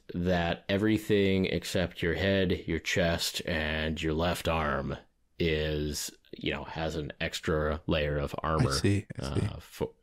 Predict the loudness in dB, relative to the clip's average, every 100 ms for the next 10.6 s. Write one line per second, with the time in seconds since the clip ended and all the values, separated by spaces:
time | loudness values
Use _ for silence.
0 | _ _ _ _ _ _ -2 0 2 2
1 | 4 4 4 2 2 2 2 0 0 -2
2 | 0 2 2 0 -2 -4 0 0 0 0
3 | 2 2 0 0 0 0 0 0 0 2
4 | 0 -2 0 2 2 2 0 -2 -6 -8
5 | -6 -6 -4 -2 0 0 0 -2 -4 -2
6 | 0 0 2 0 2 0 0 -2 2 4
7 | 6 6 4 4 6 6 4 4 4 4
8 | 4 4 2 0 0 2 2 2 2 0
9 | 2 2 4 2 0 -2 0 0 0 -2
10 | 4 6 6 4 2 2